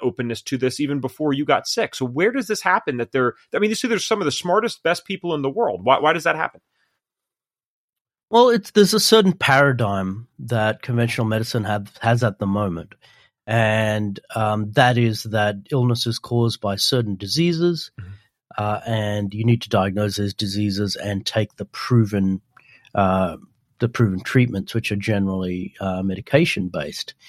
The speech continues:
Speaker 2: Now, anything out of that, and you'll quite co-, uh, commonly hear, like, a, a general practitioner say something like, "Well, there's no evidence for that."
Speaker 1: <laughs>
Speaker 2: And, and really what they're saying is, "I haven't actually looked into that."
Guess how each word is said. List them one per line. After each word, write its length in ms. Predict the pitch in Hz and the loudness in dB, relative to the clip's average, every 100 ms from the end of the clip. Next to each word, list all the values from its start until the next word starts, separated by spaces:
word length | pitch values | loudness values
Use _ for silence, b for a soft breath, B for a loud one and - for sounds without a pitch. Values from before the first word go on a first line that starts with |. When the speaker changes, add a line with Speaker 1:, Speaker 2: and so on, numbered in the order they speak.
| B B B B | B B B B
Speaker 2:
Now, 420 | 120 120 117 110 110 | 0 4 4 2 0
anything 460 | 170 196 196 131 117 | 2 4 4 2 2
out 200 | 120 120 | 2 2
of 120 | 101 | 4
that, 260 | 160 131 95 | 4 4 2
and 140 | 110 | 0
you'll 140 | 123 123 | 2 2
quite 320 | 147 117 - | 2 0 -2
co-, 120 | 135 - | -8 -4
uh, 160 | 113 | -4
commonly 500 | 113 147 139 117 104 | 0 0 2 0 -4
hear, 260 | 101 127 110 | -2 0 0
like, 300 | 104 98 101 | -2 -4 -4
a, 160 | 101 98 113 | -6 -6 -6
a 40 | |
general 320 | 113 113 107 | -2 -2 -2
practitioner 540 | 101 110 107 135 - 101 | -2 -2 -2 -4 -4 -2
say 200 | 120 113 | 0 2
something 420 | 117 110 117 107 | 0 0 -2 -2
like, 420 | 98 104 104 - b b b b - | 0 0 -2 -8 b b b b -2
"Well, 140 | 113 | 0
there's 200 | 107 113 | 0 0
no 160 | 110 101 | 0 2
evidence 440 | 131 135 87 87 | 2 2 -2 -6
for 160 | - 82 | -8 -6
that." 220 | 80 - | -8 -8
Speaker 1:
<laughs> 40 | 107 104 b b b | -12 -14 b b b
Speaker 2:
And, 300 | 120 127 123 b b | 2 2 0 b b
and 260 | 127 123 135 | 0 2 4
really 300 | 220 226 165 | 4 4 2
what 220 | 113 104 | 2 0
they're 120 | 110 | -2
saying 360 | - 120 120 98 | 0 2 2 0
is, 100 | 92 | -4
"I 140 | 92 | -4
haven't 380 | 92 107 92 73 | -2 -2 -4 -10
actually 600 | - 98 - 85 85 80 85 | -12 -12 -12 -14 -14 -16 -20
looked 240 | 95 - | -18 -8
into 300 | 104 98 - | -6 -6 -10
that." 240 | - 117 | -14 -14